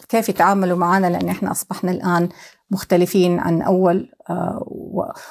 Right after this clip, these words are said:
ولو عملت تقييم ذكاء ثقافة لشخص مبتعث وشخص غير مبتعث، حتلاقي إن المبتعث اكتسب من الثقافة الخارجية، آه، سمات،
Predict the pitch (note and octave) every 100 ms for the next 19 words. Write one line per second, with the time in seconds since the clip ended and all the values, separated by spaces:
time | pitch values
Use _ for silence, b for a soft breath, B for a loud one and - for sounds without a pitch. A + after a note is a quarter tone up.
0 | B G3+ A3 F#3 A#3 D#4 F#4 - G#3+ G3+
1 | G3+ - B3+ F#3 E3+ E3 F3+ - F3+ G3+
2 | - F#3 - F3 F3+ F3 F3 F#3+ F#3 B3
3 | A#3 F#3+ E3+ - G#3+ D4 - - - G#3
4 | - G3 G3 E3+ - G#3+ - F#3+ G3+ A3
5 | G#3+ F3+ F3+ b b b b A#3+ A3+ G#3
6 | G3 - A#3 A3+ - - - A#3+ G#3 F#3
7 | - F#3+ F#3 F3 - - A3 G#3 F3+ -
8 | F#3 F3+ E3+ G3 F#3+ F#3 F#3 - _ _
9 | - G3 - G#3+ G#3 G3+ F3